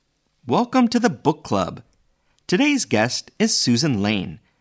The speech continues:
the author of a new book on personal finances that has already sold half a million copies.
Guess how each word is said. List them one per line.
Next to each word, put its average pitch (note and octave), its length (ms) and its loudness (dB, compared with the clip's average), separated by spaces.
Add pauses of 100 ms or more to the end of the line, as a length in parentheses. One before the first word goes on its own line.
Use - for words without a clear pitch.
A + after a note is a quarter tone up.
(280)
the C3 120 0
author D#3+ 420 0
of C3 160 -2
a A#2+ 40 2
new E3 220 2
book A2+ 380 -2
on F3 160 0
personal G#3+ 420 -2
finances G3+ 800 -4 (340)
that C#3 160 2
has C#3 160 0
already F3 460 0
sold C#3 440 -2 (260)
half A#3+ 300 -4
a - 60 2
million A#2 380 0
copies. - 640 -4